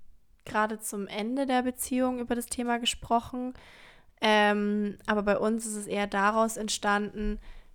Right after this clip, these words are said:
dass ich oder dass wir festgestellt haben, es funktioniert so mit uns. Also es klappt nicht mit den Vorstellungen, die wir haben, mögen uns aber doch irgendwie und, äh, ob wir da nicht eine offene Beziehung führen sollten, weil dann sind wir noch irgendwie zusammen, aber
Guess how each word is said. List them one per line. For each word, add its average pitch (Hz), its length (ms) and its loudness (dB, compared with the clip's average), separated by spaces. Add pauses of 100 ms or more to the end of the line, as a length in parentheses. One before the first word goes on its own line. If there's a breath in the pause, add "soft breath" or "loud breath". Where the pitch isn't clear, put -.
(140 soft breath)
dass 208 240 2
ich - 360 -8
oder 190 120 -2
dass 190 200 -4
wir 202 220 4
festgestellt 208 540 -4
haben, 196 140 0
es 196 100 -4
funktioniert 220 520 -2
so 233 220 2
mit 233 160 -4
uns. 233 520 -4
Also 202 180 2 (240)
es 214 100 -8
klappt - 360 -6
nicht 262 260 -2
mit 240 100 -6
den 220 80 -6
Vorstellungen, 226 420 -2
die 220 100 -2
wir 220 120 -2
haben, 226 400 0 (840)
mögen 226 240 4
uns 220 160 2
aber 208 160 4
doch 208 200 2
irgendwie 214 420 0
und, 196 200 -4 (460 loud breath)
äh, 208 140 4
ob 196 120 0
wir 202 80 0
da 202 120 6
nicht 202 160 0
eine 202 60 -6
offene 190 200 -4
Beziehung 190 600 0
führen 190 360 -2
sollten, 180 520 0
weil 185 140 -2
dann 185 300 -2 (120)
sind 196 280 -2
wir 196 100 0
noch 190 220 -2
irgendwie 196 260 -2
zusammen, 202 460 2
aber 190 300 0